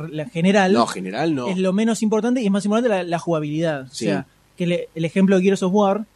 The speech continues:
Speaker 1: cero historia, cero, completamente cero.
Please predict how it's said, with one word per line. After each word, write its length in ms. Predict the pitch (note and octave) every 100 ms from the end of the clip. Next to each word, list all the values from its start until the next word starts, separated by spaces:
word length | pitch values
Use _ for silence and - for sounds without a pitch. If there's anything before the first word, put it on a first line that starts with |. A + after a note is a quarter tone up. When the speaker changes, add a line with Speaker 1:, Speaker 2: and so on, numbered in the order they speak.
| _ _ _ _
Speaker 1:
cero 280 | - B3 A3+
historia, 400 | F#3+ G3+ F#3+ A3+ _ _ -
cero, 420 | - G3+ G#3 G#3 - _ _ -
completamente 480 | D3+ E3 E3 E3
cero. 260 | C#3+ D3 B2